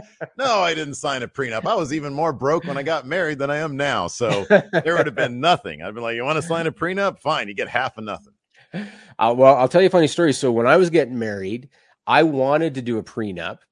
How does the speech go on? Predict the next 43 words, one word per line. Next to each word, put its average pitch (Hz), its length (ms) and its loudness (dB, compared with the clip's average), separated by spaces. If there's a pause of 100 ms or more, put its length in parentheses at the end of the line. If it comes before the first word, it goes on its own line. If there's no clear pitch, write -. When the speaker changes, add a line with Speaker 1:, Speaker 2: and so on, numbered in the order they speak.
(100)
Speaker 1:
Mm. 87 280 -16
Speaker 2:
because 117 440 0
I'd 135 160 0
made 143 140 0
a 123 40 -8
couple 131 260 -4
of 104 60 -4
bucks 120 240 0
prior 127 320 -2
to 120 80 -6
meeting 113 220 -10
my 110 120 -4
wife. 98 420 -6
And, 127 140 -4
you 131 120 -4
Speaker 1:
Sure. - 80 4
Speaker 2:
know, 156 200 2
I 170 100 0
just, 180 180 -2
I 190 40 -2
just 180 80 -4
wanted 170 120 -2
to 139 60 -4
protect 156 240 -4
myself. 127 360 -4 (260)
But 139 100 -2
I 147 80 4
didn't 202 240 2
know, 202 140 0
how 170 220 -8
the 185 100 -8
hell 185 180 -6
do 165 100 -10
you 139 100 -6
bring 147 340 -4
this 131 180 -6
up 135 160 -4
in 117 80 -8
conversation? 127 840 -6 (300)
Speaker 1:
Oh, 98 140 -6
Speaker 2:
And 170 120 0
Speaker 1:
yeah. 82 80 -2
Speaker 2:
what, 180 160 -2